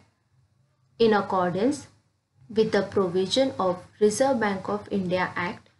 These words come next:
nineteen thirty-four. The central office of Reserve Bank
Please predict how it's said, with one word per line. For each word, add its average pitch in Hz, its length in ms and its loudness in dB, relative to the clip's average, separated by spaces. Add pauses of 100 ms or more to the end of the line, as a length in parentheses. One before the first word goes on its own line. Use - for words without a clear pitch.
(200)
nineteen 233 460 2
thirty-four. 185 600 -4 (1200)
The 202 160 -2
central 220 560 2
office 220 600 -2 (180)
of 220 160 2
Reserve 220 480 2
Bank 170 260 -4